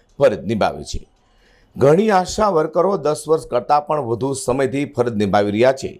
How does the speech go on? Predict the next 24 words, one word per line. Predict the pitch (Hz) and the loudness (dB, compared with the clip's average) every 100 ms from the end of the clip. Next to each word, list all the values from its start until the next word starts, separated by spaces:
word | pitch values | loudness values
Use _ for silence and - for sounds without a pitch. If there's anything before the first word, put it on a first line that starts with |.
| _ _ _ _ | _ _ _ _
ત્યારે | 85 87 | 0 0
કોરોના | - 107 107 104 | 2 2 2 0
સંક્રમણ | 104 117 127 160 170 165 | -2 -2 0 0 0 2
કાળ | 175 - | 2 2
દરમિયાન | 156 160 170 160 127 | -2 -2 -2 -2 -4
વેક્સિનેશનમાં | 123 139 120 117 156 156 143 | -4 -6 -6 -4 -4 -4 -4
પણ | 156 156 | -4 0
કામ | 104 117 | 0 0
કર્યું | 107 95 85 | -2 -2 -4
છે, | 73 - - _ _ _ _ - | -10 -18 -20 _ _ _ _ 0
પરંતુ | 131 143 175 | 0 2 2
તેમને | 170 170 180 139 | 2 2 0 2
રોજનું | 156 147 170 | 0 0 -2
વેતન | 147 156 147 127 | 0 0 0 0
માત્ર | 143 151 151 | 0 0 -2
ત્રીસથી | 151 151 - 135 143 | -2 -8 -6 -4 -4
તેત્રીસ | 156 135 135 147 139 - | -2 -2 0 -4 -4 0
રૂપિયા | 123 123 160 151 | 0 2 2 2
જ | |
અપાઈ | 123 - 101 | 2 2 2
રહ્યું | 110 165 | 2 0
છે. | - 101 - _ _ _ - | -2 -8 -12 _ _ _ 2
જ્યારે | 147 160 | 2 2
પણ | - 127 69 | 0 -4 -4